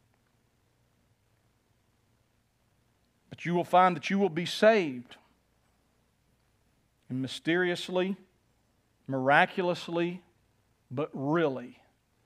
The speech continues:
become a part of this new and glorious temple that God is building. I'm reminded, and I don't believe that the, I don't know that there's a connection, but on the last day,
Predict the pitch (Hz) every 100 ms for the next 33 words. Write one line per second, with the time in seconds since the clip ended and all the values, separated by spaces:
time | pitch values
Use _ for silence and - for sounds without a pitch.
0 | _ _ _ _ _ _ _ - 131 -
1 | 147 127 - 147 147 127 131 151 160 160
2 | 156 131 127 131 143 143 143 135 - -
3 | 127 - 117 110 _ _ _ _ _ _
4 | - 131 131 120 120 113 123 117 110 107
5 | - _ _ _ _ _ _ _ _ _
6 | _ _ _ _ _ _ _ _ _ _
7 | _ _ _ _ _ _ _ _ _ -
8 | 131 135 147 160 151 143 135 139 147 151
9 | 156 143 156 143 135 147 - 156 156 160
10 | 160 165 175 170 151 160 160 156 143 -
11 | 165 160 156 - 147 135 135 147 147 143
12 | 147 147 127 - 135 120 110